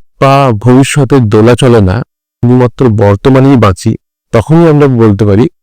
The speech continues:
যে আমরা জীবিত বা আমরা বেঁচে আছি বা আমরা সজ্ঞানে আছি।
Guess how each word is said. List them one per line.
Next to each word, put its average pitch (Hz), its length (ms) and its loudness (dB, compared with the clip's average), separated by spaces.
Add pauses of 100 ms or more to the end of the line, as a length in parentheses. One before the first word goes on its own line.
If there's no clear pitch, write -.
(160)
যে 113 160 0
আমরা 110 260 2
জীবিত 113 420 2
বা 104 280 0
আমরা 104 300 0
বেঁচে 104 480 0
আছি 98 280 -6 (640)
বা 113 100 0
আমরা 113 320 0
সজ্ঞানে 107 800 0
আছি। - 340 -8